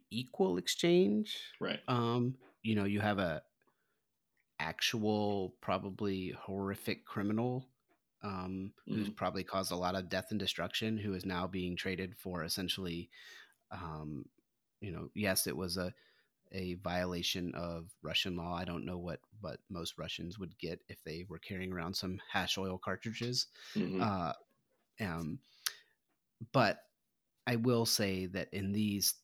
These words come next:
Speaker 1: types of things, the Russians knew they had, they were holding all the cards in this instance, right?
Speaker 2: Yeah.
Speaker 1: Like, they,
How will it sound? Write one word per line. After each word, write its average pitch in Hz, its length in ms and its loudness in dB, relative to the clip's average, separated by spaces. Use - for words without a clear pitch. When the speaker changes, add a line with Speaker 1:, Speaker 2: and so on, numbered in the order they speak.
Speaker 1:
types - 300 -2
of 87 80 -8
things, 82 420 -6
the 110 100 2
Russians 107 480 4
knew 95 420 2
they 85 160 -4
had, 80 500 -2
they 120 100 8
were 110 100 6
holding 101 300 2
all 80 200 0
the 82 80 -4
cards 71 440 -2
in 64 120 -4
this 73 200 -4
instance, - 480 -4
right? 87 240 0
Speaker 2:
Yeah. 78 120 -8
Speaker 1:
Like, 87 180 -4
they, 107 460 4